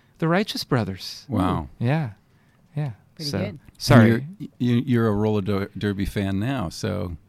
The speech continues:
Speaker 1: Yeah, yeah, definitely. I'm, I'm down with the roller
Speaker 2: You're kind
Speaker 1: derby.
Speaker 2: of a roller derby reporter.
Speaker 1: I have,
Speaker 3: <laughs>
Speaker 1: I have
Speaker 3: I think
Speaker 1: written
Speaker 3: he's
Speaker 1: quite a
Speaker 3: being
Speaker 1: few
Speaker 3: a
Speaker 1: roller
Speaker 3: <laughs>
Speaker 1: derby stories. Um, I have. I've probably have written more than anyone at the Chronicle since the sixties. Um, anyway, though,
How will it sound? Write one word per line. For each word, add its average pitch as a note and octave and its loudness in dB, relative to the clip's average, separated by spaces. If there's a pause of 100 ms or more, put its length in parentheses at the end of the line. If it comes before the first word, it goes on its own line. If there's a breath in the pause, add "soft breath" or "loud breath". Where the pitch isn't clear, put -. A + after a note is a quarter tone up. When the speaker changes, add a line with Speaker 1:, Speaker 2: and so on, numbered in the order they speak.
(140)
Speaker 1:
Yeah, D3 6
yeah, B2 -2
definitely. G2 -4
I'm, G#2+ -8
I'm A2+ -4
down A#2 -4
with A2 -6
the G#2+ -4
roller G2 -2
Speaker 2:
You're G#2+ -4
kind A2 0
Speaker 1:
derby. G2+ -2
Speaker 2:
of F#2+ 0
a F#2+ -2
roller G#2 -6
derby F#2+ -8
reporter. F#2 -12
Speaker 1:
I A#2 2
have, D3+ 2
Speaker 3:
<laughs> - 2
Speaker 1:
I C3+ 8
have C#3+ 8
Speaker 3:
I B2+ 6
think C3 10
Speaker 1:
written E3 8
Speaker 3:
he's D#3 -4
Speaker 1:
quite E3+ 10
a F3 6
Speaker 3:
being F3 4
Speaker 1:
few F3 8
Speaker 3:
a - 4
Speaker 1:
roller E3+ 6
Speaker 3:
<laughs> B2 0
Speaker 1:
derby - 4
stories. A#2 0
Um, A2+ 2
I A#2 0
have. B2 2
I've G#2+ 0
probably B2 4
have A2+ 0
written B2+ 2
more C3 8
than D#3 8
anyone C#3+ 2
at C#3 0
the - -2
Chronicle C3+ 2
since A#2+ -4
the A#2+ -8
sixties. - -2 (720 loud breath)
Um, A#2+ 6
anyway, G#3 6
though, G2+ 0